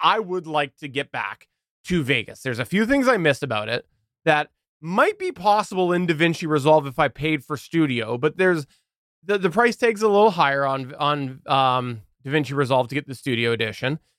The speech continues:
As well, there's a few things that I don't even know if they w-, if I, it's possible to get them in DaVinci Resolve. So I don't wanna spend a bunch of money, though, on a program like Vegas Edit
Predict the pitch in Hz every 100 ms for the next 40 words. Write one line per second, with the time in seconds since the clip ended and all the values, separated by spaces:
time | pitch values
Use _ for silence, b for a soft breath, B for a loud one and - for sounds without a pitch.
0 | _ - 185 165 160 156 175 165 165 147
1 | 147 147 135 170 160 165 151 135 143 143
2 | 165 170 170 175 185 190 - 185 175 185
3 | - 151 - - _ - 202 196 - -
4 | 311 - 156 131 104 - _ _ - 165
5 | 147 - 131 120 120 131 135 117 123 107
6 | 117 117 113 - - 208 160 120 _ _
7 | _ _ - 214 349 381 285 - 226 220
8 | 151 175 180 185 151 151 156 131 131 127
9 | - 135 139 135 139 143 131 127 117 -
10 | - 156 139 139 135 127 131 104 113 120
11 | 135 131 127 - 139 143 127